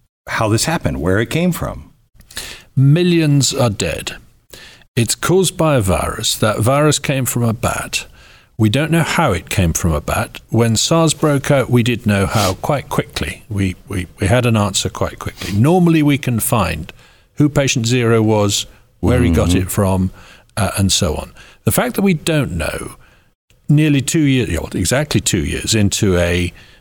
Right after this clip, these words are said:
Speaker 2: pandemic that has killed millions and is still killing is pretty shocking. And we need to find out, because if we don't, then the next pandemic will take us by surprise again. We, we need to be able to prevent the next pandemic.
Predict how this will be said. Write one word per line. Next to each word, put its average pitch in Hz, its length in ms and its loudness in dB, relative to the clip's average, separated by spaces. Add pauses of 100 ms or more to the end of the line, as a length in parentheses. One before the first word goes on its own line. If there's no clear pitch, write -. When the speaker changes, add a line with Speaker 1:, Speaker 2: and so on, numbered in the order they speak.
(140)
Speaker 2:
pandemic 104 540 0
that 101 120 0
has 98 140 0
killed 131 400 0
millions 110 480 2
and 98 100 2
is 98 140 0
still 147 320 0
killing - 520 -4 (960)
is 196 200 -2
pretty 247 320 0
shocking. - 500 -2 (600)
And 170 180 4
we 196 140 4
need 220 260 2
to - 60 -10
find 82 320 -2
out, - 200 -4
because 156 300 0
if 165 160 -2
we 120 100 2
don't, 175 640 0 (380)
then 143 280 4
the 135 80 4
next 175 420 0
pandemic 87 680 -2
will 147 360 4
take 170 260 0
us - 100 -2
by 165 180 2
surprise 175 540 0
again. - 380 -8
We, 123 140 0
we 143 180 4
need 180 220 2
to - 80 -12
be - 100 -2
able 214 140 0
to 208 80 2
prevent 180 400 0
the - 80 -2
next 180 220 -2
pandemic. 170 520 0